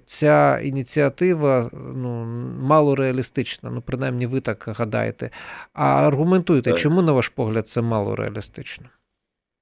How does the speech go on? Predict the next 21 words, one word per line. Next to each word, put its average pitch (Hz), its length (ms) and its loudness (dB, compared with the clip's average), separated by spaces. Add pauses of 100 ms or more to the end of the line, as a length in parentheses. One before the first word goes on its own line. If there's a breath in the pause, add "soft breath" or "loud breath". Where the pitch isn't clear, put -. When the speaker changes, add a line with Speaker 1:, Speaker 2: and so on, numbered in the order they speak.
(480)
Speaker 2:
Е, 92 360 -2 (160)
яка 110 440 4
підстава 139 540 2
для 90 120 -2
цих - 220 -8
переговорів? 85 760 -4 (920)
Яка 98 240 0
підстава? - 380 -4
Значить, - 240 -10
що, - 520 6
що - 360 4
має 92 280 -2
бути 92 260 -8
предметом? 90 600 -4 (340)
Чи - 140 -4
має 131 220 4
бути 127 220 0
предметом, 110 580 0 (600 loud breath)
е, 92 400 6
вихід, 107 800 0 (340)
е, 71 500 2